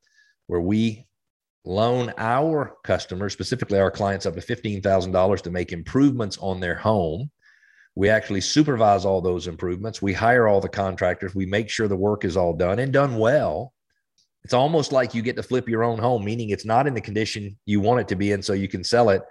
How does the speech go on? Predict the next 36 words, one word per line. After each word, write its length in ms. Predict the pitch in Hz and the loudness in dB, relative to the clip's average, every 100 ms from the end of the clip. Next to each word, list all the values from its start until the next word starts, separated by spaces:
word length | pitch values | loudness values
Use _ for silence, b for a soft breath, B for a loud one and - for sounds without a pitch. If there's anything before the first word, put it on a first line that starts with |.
| B B B B | B B B B
We'll 160 | 104 107 | 2 4
loan 180 | 110 110 | 4 0
you 80 | |
the 80 | 98 | -2
money. 260 | 98 113 104 | -2 -2 -2
We'll 160 | 98 | -2
fix 280 | 107 110 - | -2 -4 -4
it 80 | 104 | 0
up 180 | 107 104 | 0 0
and 100 | 92 | -2
let 200 | 107 113 | -2 -2
you 80 | 101 | -4
flip 340 | - 127 131 | -4 -2 0
it 120 | 123 | -2
yourself 460 | 123 - 131 120 107 | -2 0 2 2 2
and 140 | 92 | -4
keep 180 | 120 107 | -2 2
all 200 | 104 101 | 4 4
of 80 | 90 | 2
the 60 | |
difference. 300 | 90 104 92 | 0 -2 -2
You 80 | 127 | -4
just 140 | 175 123 | -2 -2
have 120 | - | -2
to 60 | |
pay 200 | 80 95 | -2 -2
us 100 | 87 - | -2 -4
the 80 | |
money 220 | 85 85 78 | -6 -6 -2
back 260 | 85 85 - _ b b b b _ | 0 0 -4 _ b b b b _
that 160 | 90 80 | -4 -2
we 260 | 92 92 | -2 -2
invest 540 | 87 87 90 92 - - | -4 -2 0 0 -2 -6
in 260 | - 92 90 | -4 -2 -2
the 400 | 87 82 82 - | -2 -2 -2 -4
rehab 560 | 92 110 113 92 87 | 0 2 2 2 0